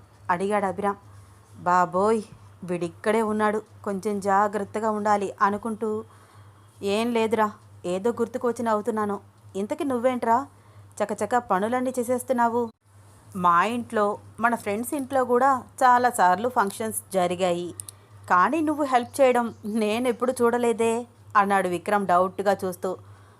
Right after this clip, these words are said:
విక్రమ్ ఎక్స్‌ప్రెషన్స్ చూసి చిన్నగా నవ్వుతూ, "అవును మామ, నిజమే. నేను ఎప్పుడు ఇంతలాగా ఎవరి ఇంట్లో పని చేయలేదు, కానీ ఇక్కడ చేస్తున్నాను అంటే నువ్వే అర్థం చేసుకో.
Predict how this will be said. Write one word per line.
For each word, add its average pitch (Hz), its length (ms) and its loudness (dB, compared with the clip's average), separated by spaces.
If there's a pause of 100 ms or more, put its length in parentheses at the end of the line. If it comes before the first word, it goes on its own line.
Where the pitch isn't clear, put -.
(220)
విక్రమ్ 233 480 -2
ఎక్స్‌ప్రెషన్స్ 220 800 -6
చూసి 180 220 -6 (540)
చిన్నగా 208 360 -2
నవ్వుతూ, 208 480 -4 (680)
"అవును 208 240 6
మామ, 190 420 4
నిజమే. 202 540 -6 (400)
నేను 190 280 -4
ఎప్పుడు 208 500 -6
ఇంతలాగా 220 600 0
ఎవరి 196 340 -2
ఇంట్లో 208 300 -6
పని 202 280 -6
చేయలేదు, 185 440 -6 (720)
కానీ 214 240 0
ఇక్కడ 262 360 -4
చేస్తున్నాను 247 520 -2
అంటే 233 400 -4 (160)
నువ్వే 175 260 -6
అర్థం 220 420 -2
చేసుకో. 208 380 -4